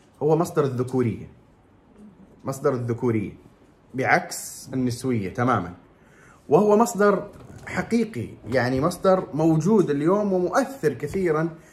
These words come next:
في توليد الإشكالات والشبهات على باب المرأة وملف المرأة. وهم ينقسمون إلى قسمين، قسم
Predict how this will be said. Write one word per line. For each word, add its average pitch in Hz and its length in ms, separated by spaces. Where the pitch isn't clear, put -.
في 170 120
توليد 180 400
الإشكالات 165 600
والشبهات 139 540
على 131 180
باب 147 200
المرأة 131 300
وملف 110 360
المرأة. 92 300
وهم 262 220
ينقسمون 226 460
إلى 180 100
قسمين، 156 420
قسم 240 420